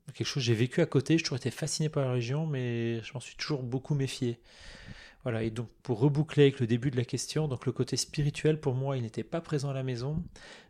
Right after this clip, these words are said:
parce que je trouve que, de manière générale, la manière dont la religion était vécue dans la famille, je trouvais que c'était pas une manière très spirituelle de la vivre. C'est-à-dire, euh,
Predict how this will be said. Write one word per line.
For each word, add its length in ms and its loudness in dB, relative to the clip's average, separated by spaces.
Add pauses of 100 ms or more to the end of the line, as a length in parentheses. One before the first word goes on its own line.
(120)
parce 180 -6
que 120 -2
je 100 -2
trouve 720 -4
que, 460 -4
de 40 -8
manière 260 -4
générale, 460 -2
la 120 0
manière 680 0 (500)
dont 420 -2
la 120 -2
religion 400 0
était 200 -2
vécue 580 -2
dans 160 -2
la 100 -2
famille, 460 0 (540)
je 100 -8
trouvais 120 2
que 60 2
c'était 160 -6
pas 120 0
une 80 2
manière 260 0
très 160 -2
spirituelle 560 -2
de 60 0
la 120 0
vivre. 360 -8 (520)
C'est-à-dire, 480 0
euh, 960 -2